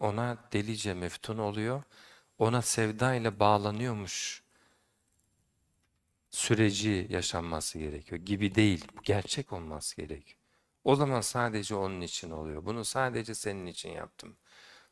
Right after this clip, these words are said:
Dolayısıyla Allah kullarını amele gibi bazı işleri yaptırmak üzere değil,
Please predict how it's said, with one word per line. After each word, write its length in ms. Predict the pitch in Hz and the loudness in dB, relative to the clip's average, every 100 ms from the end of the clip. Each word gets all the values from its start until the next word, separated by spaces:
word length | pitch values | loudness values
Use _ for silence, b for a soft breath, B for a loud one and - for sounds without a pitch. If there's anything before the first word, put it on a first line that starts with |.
| - | 0
Dolayısıyla 500 | 117 123 - 180 139 | 8 8 8 8 8
Allah 320 | 127 139 - | 8 4 2
kullarını 440 | - 123 123 131 | -2 4 4 4
amele 340 | 110 110 123 156 | 4 6 4 2
gibi 360 | 127 95 87 | 0 0 0
bazı 300 | 104 147 131 | 2 2 2
işleri 360 | 120 - - 117 | -6 -4 -2 0
yaptırmak 560 | 123 - - 117 120 107 | 0 0 -2 -4 -4 -2
üzere 340 | 101 98 92 | 0 2 0
değil, 240 | 110 160 | 0 -2